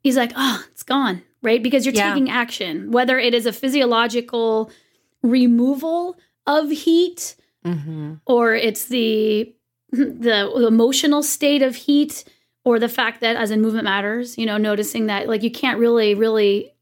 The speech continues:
Speaker 1: you can't really, really, you cannot really separate things in nature just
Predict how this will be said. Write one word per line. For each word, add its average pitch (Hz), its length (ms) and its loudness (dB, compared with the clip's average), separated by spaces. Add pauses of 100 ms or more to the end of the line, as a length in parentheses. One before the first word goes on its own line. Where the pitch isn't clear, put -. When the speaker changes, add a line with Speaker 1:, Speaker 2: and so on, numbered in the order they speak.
(180)
Speaker 1:
you 233 100 0
can't 233 240 -8
really, 214 280 0
really, 185 360 -8 (440)
you 285 220 2
cannot 294 600 2
really 269 380 -2
separate 226 960 -2 (200)
things 240 320 0
in 208 160 0
nature 220 520 0
just 202 260 -8